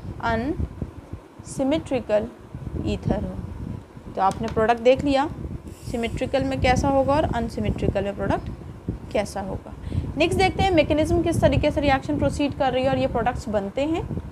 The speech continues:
Let's see। Symmetrical में तो कोई दिक्कत नहीं आती, थोड़ी सी problem आती है Unsymmetrical ether के अंदर students को, तो मैं वही वाली example लेकर के समझाती हूँ आपको।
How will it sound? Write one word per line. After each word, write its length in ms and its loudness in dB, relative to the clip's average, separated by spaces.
Let's 240 -4
see। 220 -6
Symmetrical 540 2
में 120 2
तो 100 0
कोई 160 6
दिक्कत 340 2
नहीं 140 0
आती, 240 2
थोड़ी 240 0
सी 80 -6
problem 380 2
आती 280 0
है 120 -2
Unsymmetrical 800 0
ether 300 4
के 140 -2
अंदर 280 0
students 420 -2
को, 180 -2
तो 260 2
मैं 180 2
वही 240 0
वाली 180 4
example 420 4
लेकर 260 4
के 120 0
समझाती 480 0
हूँ 80 0
आपको। 380 0